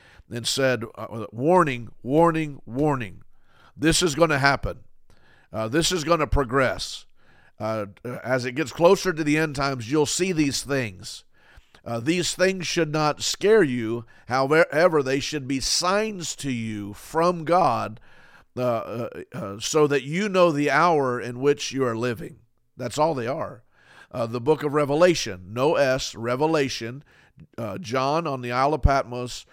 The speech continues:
uh, had a revelation of the end. God revealed to him the end. And John then took record, uh, of the revelation that God gave him so that he could project to us, uh, the scripture of what's to come.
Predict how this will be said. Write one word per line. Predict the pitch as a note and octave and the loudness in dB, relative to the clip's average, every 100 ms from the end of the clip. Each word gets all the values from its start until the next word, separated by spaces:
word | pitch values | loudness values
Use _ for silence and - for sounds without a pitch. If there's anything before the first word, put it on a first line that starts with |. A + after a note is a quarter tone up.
| _ _ | _ _
uh, | G#2+ G#2 | -8 -6
had | A#2 C3 | -4 -2
a | B2 | -2
revelation | A#2 C3+ D3+ E3 D#3 - A#2 A#2+ C3+ _ _ _ - | -2 0 2 2 2 -2 -6 -10 -16 _ _ _ -2
of | C3 A#2+ | 0 0
the | G#2+ B2+ | -2 -4
end. | C3 G#2+ F#2 - | -2 -4 -10 -12
God | A2+ B2 A#2 | -2 -2 0
revealed | B2+ A#2+ A2 F3 G3+ E3 | -4 -4 0 4 4 2
to | A2+ A#2+ | -2 -6
him | A2+ A2 A2 G#2+ | -6 -8 -10 -8
the | B2+ D3+ | -2 0
end. | C#3 F2+ F2 - _ _ _ _ _ _ _ _ - | 0 -4 -14 -20 _ _ _ _ _ _ _ _ -12
And | C3+ B2 | -10 -4
John | C3 C#3 D3 | 0 2 2
then | C#3+ C#3 | 0 -2
took | - C#3 B2+ | -2 -4 -2
record, | C3+ F3+ G3 C3 A#2 B2 C#3 _ _ - - _ | 4 4 4 -2 -4 -6 -10 _ _ -20 -20 _
uh, | B2+ A#2+ | -2 0
of | C3 A#2+ | 0 -2
the | A#2 | -2
revelation | B2 D3+ C#3 C#3 E3 E3 C3+ | 2 2 2 2 2 0 -4
that | B2 A2+ | -6 -6
God | C3+ B2 A2 | -2 -2 -2
gave | C#3 D#3+ D3 | -2 0 -2
him | A2+ G#2 G2 G#2+ _ _ _ | -6 -10 -12 -16 _ _ _
so | - C#3 C#3 | -8 -4 -2
that | B2+ | -2
he | D3 | -4
could | D3 C#3+ - | -2 0 2
project | C#3+ B2+ G#2+ F3 - - | 2 2 4 4 4 -2
to | C3 G2+ | -4 -2
us, | G2+ G#2 - - - _ _ - | -6 -8 -8 -12 -16 _ _ -12
uh, | G#2 G#2+ | -8 -4
the | C3 | -4
scripture | - F#3+ - - A2+ G#2 - _ - - | -2 -2 -2 -4 -6 -8 -10 _ -12 -4
of | B2+ A2+ | -2 0
what's | C#3+ - | -2 -2
to | A#2+ | -8
come. | - A#2 F#2+ C#3 | -6 -6 -6 -14